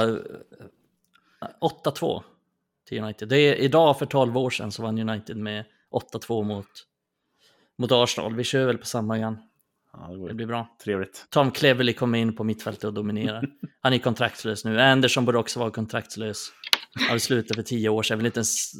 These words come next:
Speaker 1: tänka på i då-, vilken dålig form han är i just nu,
Speaker 2: <laughs> Nej.
Speaker 1: men
Speaker 2: Varför känns det
Speaker 1: Anderson, Cleverley, centralt tar vi in.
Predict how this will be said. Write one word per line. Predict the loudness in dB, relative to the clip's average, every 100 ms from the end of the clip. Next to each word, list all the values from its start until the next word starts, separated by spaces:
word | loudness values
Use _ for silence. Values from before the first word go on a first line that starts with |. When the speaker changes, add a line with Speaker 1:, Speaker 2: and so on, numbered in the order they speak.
| -4
Speaker 1:
tänka | 0 0 0 -2
på | 0 -2 -2 -6 _ _ _ _ -18
i | -8 -4
då-, | -4 -4
vilken | -4 -2 0
dålig | 0 -2
form | -4 -4 -4
han | -4
är | -6 -6
i |
just | -2 0
nu, | 0 2
Speaker 2:
<laughs> |
Nej. | 0
Speaker 1:
men | 0 -4 -8 -14 -20 _ _ _ -20 -10
Speaker 2:
Varför | -6 0
känns | 2 8
det | 10
Speaker 1:
Anderson, | 10 8 6
Cleverley, | 4 6 6 6 4
centralt | 0 0 4 4 4 2
tar | 2
vi | 2
in. | 2